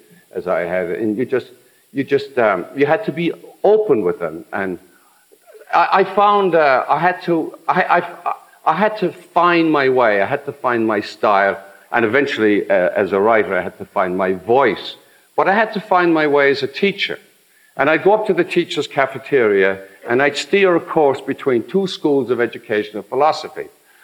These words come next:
On the one side are the old-timers, and they'd say, "Don't you give him an inch. You're the teacher.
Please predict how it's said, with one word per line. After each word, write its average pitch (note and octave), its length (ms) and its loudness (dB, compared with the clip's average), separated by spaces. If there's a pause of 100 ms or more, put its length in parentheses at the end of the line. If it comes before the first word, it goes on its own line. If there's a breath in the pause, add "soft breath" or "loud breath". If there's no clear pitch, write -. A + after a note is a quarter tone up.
(100)
On B2 120 2
the C3 80 4
one E3 220 2
side C3 280 2
are A2+ 60 2
the C3 140 4
old-timers, C3 800 0 (560 soft breath)
and G#2 200 -2
they'd A2 180 2
say, E2+ 360 -2 (1300)
"Don't F#2 240 -2 (100)
you E2+ 100 -6
give D#2+ 240 -8
him E2 180 -8
an E2+ 120 -6
inch. - 460 -12 (920)
You're G2+ 180 2
the - 140 -8 (120)
teacher. - 420 -4